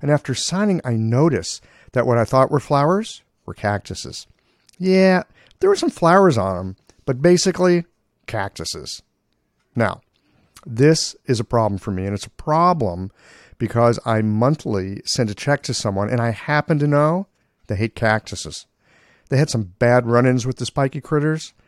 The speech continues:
so I can't use the cactus stamps. And so I tell the postal worker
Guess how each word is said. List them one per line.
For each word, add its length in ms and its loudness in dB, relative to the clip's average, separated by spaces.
so 140 -10
I 60 -4
can't 380 -2
use 220 2
the 60 -4
cactus 440 -2
stamps. 320 -6
And 100 -8
so 100 -2
I 60 2
tell 300 0
the 80 0
postal 400 0
worker 420 0